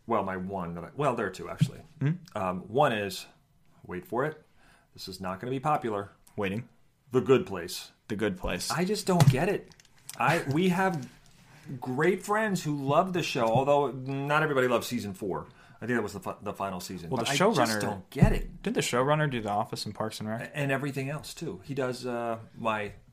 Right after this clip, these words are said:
Speaker 1: what Are You Watching Now show, which is coming up next,
Speaker 2: Mm.
Speaker 1: and then we'll be done. But,
Speaker 2: Mm.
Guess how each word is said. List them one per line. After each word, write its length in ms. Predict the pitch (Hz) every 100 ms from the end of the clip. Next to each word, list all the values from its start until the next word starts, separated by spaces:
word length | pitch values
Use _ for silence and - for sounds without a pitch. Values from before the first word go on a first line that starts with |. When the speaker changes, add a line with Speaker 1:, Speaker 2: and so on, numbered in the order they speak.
| _ -
Speaker 1:
what 180 | 101 110
Are 40 |
You 100 | 107
Watching 400 | 101 107 98 98
Now 240 | 104 110 95
show, 260 | - 95
which 180 | 90 90
is 100 | -
coming 260 | - 98 92
up 100 | -
next, 380 | 98 87 - -
Speaker 2:
Mm. 160 | 127
Speaker 1:
and 120 | 117 120
then 100 | 143
we'll 100 | 107
be 120 | 92
done. 120 | 71 - -
But, 180 | - - - -
Speaker 2:
Mm. 140 | 127